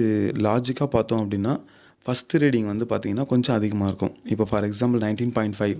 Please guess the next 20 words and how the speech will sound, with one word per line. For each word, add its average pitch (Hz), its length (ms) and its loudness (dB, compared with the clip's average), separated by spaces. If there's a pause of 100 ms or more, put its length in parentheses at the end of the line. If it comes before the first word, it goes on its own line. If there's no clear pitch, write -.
வருது 104 360 2
அப்படின்னா, 98 320 0 (540)
அதுக்கு 110 340 -2
அடுத்து 147 280 -2
நம்ம 131 140 4
செய்யும் 113 260 4
போது 110 120 6
என்ன 110 120 2
பண்ணுவோம் 107 360 2
அப்படின்னா, 113 300 2
பர்ஃபெக்ட்டா 127 360 -2
நம்ம 107 180 0
செய்வோம். 101 340 -2 (280)
கலர் 113 260 -2 (100)
சேஞ்ச் 110 140 -2
வந்து 101 260 -4
இந்த 123 180 -2
ரேஞ்சில் 117 320 0
வரும் 104 200 0
அப்படின்றத 101 640 0